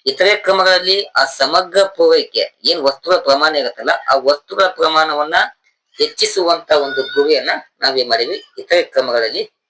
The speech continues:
ಅಳವಡಿಸಿಕೊಳ್ಳುವುದರ ಮೂಲಕ ಆರ್ಥಿಕತೆಯಲ್ಲಿ ಇರುವಂತ ಈ ಅನಿಷ್ಟ ಹಣದುಬ್ಬರದ ಪದ್ಧತಿ ನಾವೇನ್ ಮಾಡ್ಬೋದು? ನಿಯಂತ್ರಣವನ್ನ ಮಾಡ್ಬೋದು. ಅದರಲ್ಲಿ ಇತರೆ ಕ್ರಮಗಳಲ್ಲಿ ಒಂದನೇದು ಯಾವುದು? ಉತ್ಪಾದನೆಯನ್ನ ಹೆಚ್ಚಿಸುವುದು ಸುಲಭವಾದಂತ ವಿಧಾನ.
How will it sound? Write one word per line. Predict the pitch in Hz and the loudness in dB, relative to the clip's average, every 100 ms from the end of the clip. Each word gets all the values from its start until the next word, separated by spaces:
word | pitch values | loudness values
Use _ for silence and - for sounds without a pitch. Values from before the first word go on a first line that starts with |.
| - | -2
ಅಳವಡಿಸಿಕೊಳ್ಳುವುದರ | 151 185 - - 131 123 113 | 2 2 0 -2 -2 0 -2
ಮೂಲಕ | 107 104 101 - 185 - _ _ - | -6 -4 -2 -2 -2 -6 _ _ -4
ಆರ್ಥಿಕತೆಯಲ್ಲಿ | 135 123 - - 147 123 | -2 -2 -4 0 0 0
ಇರುವಂತ | 123 117 113 - - - | -2 -4 -2 0 0 -2
ಈ | 110 | -2
ಅನಿಷ್ಟ | 131 160 - 180 196 - - _ - | -2 -4 -2 0 0 -2 -14 _ -4
ಹಣದುಬ್ಬರದ | 160 175 165 160 151 | -2 -2 0 0 2
ಪದ್ಧತಿ | 123 120 123 - 117 | -2 -2 -4 -4 -4
ನಾವೇನ್ | 110 113 107 | -2 -2 -4
ಮಾಡ್ಬೋದು? | 104 110 165 - _ _ 123 | -8 -6 -6 -6 _ _ -4
ನಿಯಂತ್ರಣವನ್ನ | 120 113 - - 101 143 185 - - _ - | -4 -4 -8 -10 -6 -6 -6 -10 -18 _ -2
ಮಾಡ್ಬೋದು. | 147 110 90 71 - _ _ _ _ _ _ _ _ _ _ _ _ _ _ _ _ _ - | 0 0 -6 -12 -12 _ _ _ _ _ _ _ _ _ _ _ _ _ _ _ _ _ -4
ಅದರಲ್ಲಿ | - 180 214 226 233 - _ - | 0 2 2 0 -2 -10 _ -8
ಇತರೆ | 143 208 220 | 0 0 2
ಕ್ರಮಗಳಲ್ಲಿ | 196 190 180 175 | 0 2 2 2
ಒಂದನೇದು | 151 147 143 143 | 0 0 0 2
ಯಾವುದು? | 131 131 - _ | 2 0 -12 _
ಉತ್ಪಾದನೆಯನ್ನ | - - 165 139 131 110 110 117 | -10 -4 0 0 0 -2 -2 -4
ಹೆಚ್ಚಿಸುವುದು | 117 110 - 95 - 107 98 104 - - | -6 -12 -16 -18 -12 -10 -8 -10 -10 -12
ಸುಲಭವಾದಂತ | - 170 185 151 120 127 127 175 | -8 -2 0 2 2 0 0 0
ವಿಧಾನ. | 175 120 101 | 0 -2 -4